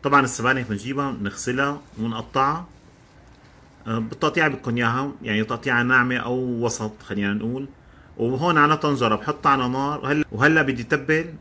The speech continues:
ال-، السبانخ، فبحطهم بطنجرة بس بدون ما أضيف عليها شي نهائيًا، بحطها على نار متوسطة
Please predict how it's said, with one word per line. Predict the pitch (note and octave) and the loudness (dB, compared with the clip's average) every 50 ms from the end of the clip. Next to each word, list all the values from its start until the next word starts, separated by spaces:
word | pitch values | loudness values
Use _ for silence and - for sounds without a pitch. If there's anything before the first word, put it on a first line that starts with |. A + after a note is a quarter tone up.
| - - - - - - | -20 -20 -20 -20 -8 -4
ال-، | A#2 A2+ A2 A2 G#2+ A2+ - | -2 0 0 0 0 -2 -2
السبانخ، | A#2 - - A#2 F#2+ F#2+ E2+ E2 D#2+ D2+ - | -4 -2 -2 0 0 0 -2 -2 -4 -10 -12
فبحطهم | - A#2 G#2 - D3 C#3+ - C#3 B2 A2 | -10 -10 -8 -6 -8 -6 -2 0 0 0
بطنجرة | A2 G#2+ - C3 C#3 C#3 C3+ C#3+ C#3+ C#3+ | 0 0 0 -2 -2 0 0 0 0 2
بس | C3+ D3+ C#3+ - - | 0 0 -2 0 -2
بدون | A2+ A#2+ C#3+ D3 | -4 -2 0 -2
ما | C3+ A#2+ A#2 | 0 -2 -2
أضيف | A2+ B2+ C3 B2+ - | -4 -4 -6 -4 -4
عليها | A2 A#2 B2 A#2+ A2 | -2 -2 -2 -4 -4
شي | - - B2 | -6 -6 -4
نهائيًا، | A2 G#2 G#2 G#2+ G#2 F#2 | -4 -2 -2 -2 -4 -4
بحطها | E2+ - - C3+ - - B2+ | -6 -8 -10 -12 -6 -2 0
على | A2+ A2 A2 A2 | 0 2 2 0
نار | A#2+ B2 A#2+ | 0 0 0
متوسطة | A2+ G#2+ - C3+ C3 C3 - - C#3 C#3+ D#3 | -2 -4 -2 -4 -6 -6 -6 -8 -8 -8 -8